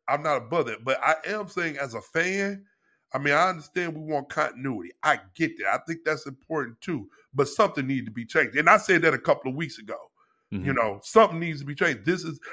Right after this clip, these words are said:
Speaker 1: and statistically, everybody's gonna say, "Well, statistically, try-," you can manipulate numbers. What if the eye test is most important thing? And like I said then, I'm saying now, he has regressed. And inevitably what happened was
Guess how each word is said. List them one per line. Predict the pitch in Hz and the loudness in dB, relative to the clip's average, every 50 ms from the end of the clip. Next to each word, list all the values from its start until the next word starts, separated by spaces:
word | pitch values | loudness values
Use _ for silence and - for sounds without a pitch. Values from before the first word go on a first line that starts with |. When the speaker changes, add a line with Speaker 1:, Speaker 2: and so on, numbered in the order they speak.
| - - | -8 -4
Speaker 1:
and | - 139 147 135 | -4 -4 -4 -4
statistically, | - - - 139 - - - 240 240 240 220 185 175 170 156 - | -8 -8 -8 -8 -2 2 2 2 2 2 -2 -8 -6 -4 0 4
everybody's | 170 208 220 208 180 190 180 175 | 4 4 4 4 0 0 0 0
gonna | 175 185 185 170 | -2 -4 -4 -2
say, | 180 | -2
"Well, | 170 180 185 175 | -2 0 -2 -2
statistically, | 180 - 160 - 262 262 220 202 208 175 196 208 214 196 - - - - | -4 -6 -4 -2 -2 0 -2 -2 -6 -6 -4 -4 -4 -6 -8 -12 -4 0
try-," | - 208 - - - _ _ _ _ _ _ - | 2 2 2 0 -6 _ _ _ _ _ _ -14
you | 135 117 123 185 240 254 | -10 -2 2 2 2 4
can | 254 214 190 165 | 4 2 2 2
manipulate | 160 156 139 147 165 202 202 196 170 175 160 156 147 131 120 117 | 2 -2 -2 -2 -2 -4 -4 -2 -2 2 2 4 2 2 0 -4
numbers. | 117 120 160 180 151 107 90 85 80 - - - - _ _ _ _ _ _ _ _ _ _ 117 117 | -4 0 2 2 2 2 -2 -10 -20 -20 -20 -20 -20 _ _ _ _ _ _ _ _ _ _ -4 6
What | 131 160 208 214 - | 10 10 10 10 10
if | 165 180 175 | 4 2 2
the | 170 151 - - | 2 -2 2 4
eye | - 208 226 226 220 - | 6 6 6 4 2 0
test | - 208 190 - - | 0 0 0 -2 -6
is | 156 143 135 | -10 -12 -6
most | 143 165 160 151 - 127 | -4 -4 -4 -4 -6 -14
important | 117 - _ _ - 185 165 139 123 - | -18 -18 _ _ -2 0 0 -2 -2 -4
thing? | - 135 123 123 131 127 | -2 -2 0 0 -2 -2
And | 131 131 127 | -4 -4 2
like | 139 156 160 160 170 | 4 4 6 6 6
I | 170 170 | 4 4
said | 165 - 196 202 190 180 180 | 4 2 4 4 4 2 0
then, | 214 214 196 175 | -2 -4 -4 -4
I'm | 170 170 185 | -4 -6 -4
saying | - - 196 190 190 202 | -2 0 0 0 2 2
now, | 233 233 208 - - - - _ | 2 2 0 0 -4 -14 -10 _
he | - 202 220 | -2 0 2
has | 202 190 185 175 156 | 2 2 2 2 -2
regressed. | 170 170 165 175 214 214 190 - - - | -6 -4 2 6 6 6 6 4 -2 -8
And | 147 143 139 135 139 | -6 -6 -8 -10 -12
inevitably | 139 143 165 202 226 214 196 170 165 156 156 | -8 -4 -2 -2 -2 -2 -2 -4 -4 -6 -4
what | 151 151 156 151 | 0 2 2 4
happened | 151 180 214 220 220 - 170 160 156 165 165 - _ _ _ _ _ | 4 2 -2 -2 -2 -2 -2 -2 -2 -2 -6 -12 _ _ _ _ _
was | - 123 143 147 147 151 151 143 - | -2 2 4 6 6 4 2 0 -6